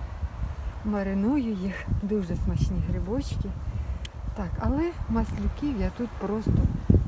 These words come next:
не бачу. О, вітер який.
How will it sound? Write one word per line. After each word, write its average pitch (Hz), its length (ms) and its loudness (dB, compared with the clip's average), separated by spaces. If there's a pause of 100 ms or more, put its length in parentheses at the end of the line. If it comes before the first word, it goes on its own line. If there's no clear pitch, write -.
(140)
не 208 180 0
бачу. - 460 2 (1300)
О, - 360 6
вітер - 220 12 (120)
який. - 220 4